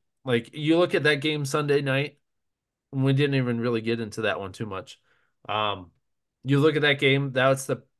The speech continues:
perfect Josh Allen game. If you wanna know what Josh Allen's career looks like,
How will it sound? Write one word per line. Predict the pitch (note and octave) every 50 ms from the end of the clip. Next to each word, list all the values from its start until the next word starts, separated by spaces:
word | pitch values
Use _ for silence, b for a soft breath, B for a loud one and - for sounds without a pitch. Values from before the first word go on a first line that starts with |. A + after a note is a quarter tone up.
| _ -
perfect | E3 E3 C#3 D#3+ D3+ C#3 C#3
Josh | C#3+ C3+ B2+ B2 C3+ C#3
Allen | C3 A#2+ A#2 A2 G#2+
game. | G#2 G2 F#2 F#2 F#2
If | G2 - -
you | C3+ C#3
wanna | C#3 D3 D#3 D#3
know | D3+ D3 C#3 C#3+ D3
what | C#3 C#3 C3 B2 - - _ _ _ _ _ _ _ _ _ -
Josh | C#3+ C3+ C3+ C3 C#3
Allen's | C3 B2+ B2 A#2+ -
career | - - C3 B2+ B2+
looks | B2+ B2+ C3 C3 -
like, | - C3+ C3 B2+ B2 -